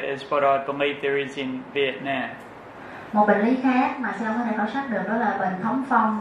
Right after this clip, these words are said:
Speaker 2: thì, à, ở Việt Nam chắc nhiều hơn.
Speaker 1: So, um, there's three stages to gout. So we get the acute gouty arthritis,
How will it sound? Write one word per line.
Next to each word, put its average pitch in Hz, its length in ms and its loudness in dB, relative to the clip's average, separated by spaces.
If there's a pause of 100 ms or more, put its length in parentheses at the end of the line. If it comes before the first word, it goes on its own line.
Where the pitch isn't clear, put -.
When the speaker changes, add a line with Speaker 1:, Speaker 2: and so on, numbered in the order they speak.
Speaker 2:
thì, 208 80 -2 (600)
à, 175 360 -2
ở 175 460 -2
Việt 190 180 -4
Nam 202 220 -4
chắc 226 140 -6
nhiều 175 140 -2
hơn. 185 260 -2 (520)
Speaker 1:
So, 151 320 6 (760)
um, 156 420 8 (380)
there's 170 340 4
three 226 220 8
stages 208 640 6
to - 100 -12
gout. 143 260 6
So 160 140 -2
we 151 180 -2
get 156 160 4 (200)
the 156 180 -2
acute 180 460 0
gouty 156 260 6
arthritis, 143 760 2